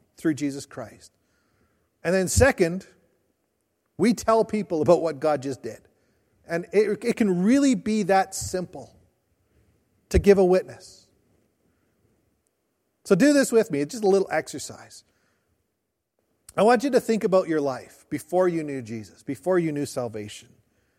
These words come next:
And think about what is one word, just one word, that describes how you used to live or how you used to felt before you knew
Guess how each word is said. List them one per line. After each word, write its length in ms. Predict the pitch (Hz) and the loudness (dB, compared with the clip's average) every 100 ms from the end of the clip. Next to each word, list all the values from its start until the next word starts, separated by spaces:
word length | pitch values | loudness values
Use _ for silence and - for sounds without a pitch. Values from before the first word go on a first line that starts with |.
| _ _ _ _ _ _ _ _ _ _ _ _ _ | _ _ _ _ _ _ _ _ _ _ _ _ _
And 100 | 175 | -2
think 140 | 277 294 | 0 6
about 200 | 262 190 | 6 8
what 160 | 277 | 6
is 140 | 254 175 | 6 -4
one 340 | 160 226 262 | -4 -2 0
word, 320 | 214 170 101 - _ _ | 0 -2 -6 -20 _ _
just 200 | 240 262 | -6 -4
one 460 | 170 165 233 285 254 | -4 2 4 4 2
word, 340 | 220 147 - - _ _ _ _ _ _ _ | 2 0 -4 -20 _ _ _ _ _ _ _
that 100 | 190 | -2
describes 480 | 196 - - 190 170 | 0 -4 0 0 0
how 240 | - 196 | -4 -2
you 120 | 240 226 | 0 0
used 260 | 214 208 | -2 -4
to 80 | 202 | -2
live 260 | 165 143 139 | 0 0 -4
or 80 | |
how 220 | 135 - 180 | -10 -6 -4
you 100 | 170 | -4
used 260 | 165 - | -8 -10
to 60 | 143 | -16
felt 340 | - 127 113 | -12 -12 -10
before 320 | - 113 123 | -14 -12 -10
you 140 | 120 120 | -10 -10
knew 320 | 110 107 107 | -10 -10 -12